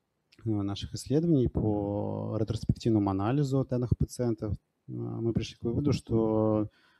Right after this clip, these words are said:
в таких случаях наибольшей эффективностью обладают все-таки операции с имплантацией клапана Ахмед и микроимпульсная циклофотокоагуляция.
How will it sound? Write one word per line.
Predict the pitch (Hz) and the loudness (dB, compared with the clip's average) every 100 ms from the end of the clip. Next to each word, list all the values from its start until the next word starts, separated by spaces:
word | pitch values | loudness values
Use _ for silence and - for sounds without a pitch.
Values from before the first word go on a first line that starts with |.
| _ | _
в | |
таких | 123 - 120 | -8 -4 0
случаях | 123 139 110 113 | 2 2 -2 2
наибольшей | 110 120 117 113 | 4 4 2 0
эффективностью | - - 127 143 - - 107 | -6 -4 0 0 -2 -2 0
обладают | 104 107 107 110 113 110 - - _ _ - | 0 2 0 2 0 -2 -6 -10 _ _ -16
все-таки | - - 110 | -16 -8 0
операции | - 113 107 107 | 2 2 0 -4
с | - | -2
имплантацией | 107 110 113 104 - 107 | -2 -2 -2 -6 -6 -8
клапана | - 117 156 151 | -4 0 0 0
Ахмед | - 147 147 - - _ _ _ _ | -2 -2 -2 -4 -14 _ _ _ _
и | 117 120 113 | 0 2 4
микроимпульсная | 113 - 113 104 104 - 104 | 2 2 0 2 -2 -4 -8
циклофотокоагуляция. | - 107 - 104 - - 101 101 101 - - 95 | -6 -6 -4 -4 -4 -6 0 2 0 -2 -8 -8